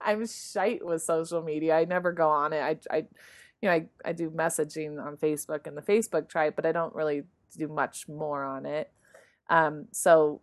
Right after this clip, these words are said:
you know, if someone who likes Instagram and likes that type of thing, that would be really helpful too. And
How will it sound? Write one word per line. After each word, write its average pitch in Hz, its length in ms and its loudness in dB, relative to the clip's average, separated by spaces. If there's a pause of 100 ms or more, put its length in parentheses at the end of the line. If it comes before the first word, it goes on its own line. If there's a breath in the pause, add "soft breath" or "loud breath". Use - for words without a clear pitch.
you 175 140 -4
know, 151 160 2
if 151 80 -6
someone 170 300 0
who 165 100 -4
likes 160 260 2
Instagram 165 840 2
and 147 240 -6
likes 160 400 0
that - 240 4
type 160 220 0
of 156 120 -2
thing, 151 300 -2
that 170 180 0
would 180 140 -4
be 143 380 -4
really 156 280 2
helpful 151 440 -4
too. 180 400 -2
And 156 220 -4